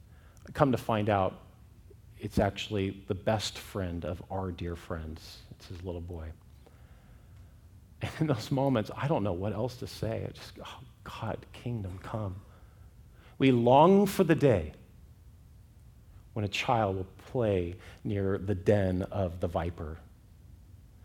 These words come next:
where a wolf will lay down with a lion and a child will lead them, where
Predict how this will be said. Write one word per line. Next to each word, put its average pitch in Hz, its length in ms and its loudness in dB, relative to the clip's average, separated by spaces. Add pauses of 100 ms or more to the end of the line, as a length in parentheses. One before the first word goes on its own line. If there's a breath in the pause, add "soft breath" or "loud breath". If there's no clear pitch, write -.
(140 soft breath)
where 110 360 4
a 113 120 0
wolf 107 580 2
will 101 160 0
lay 101 200 2
down 98 240 0
with 92 140 -4
a 95 40 -2
lion 90 500 -2
and 85 120 -6
a 87 40 -6
child 87 560 -4
will 85 160 -8
lead 87 280 -8
them, 85 200 -8
where 101 280 2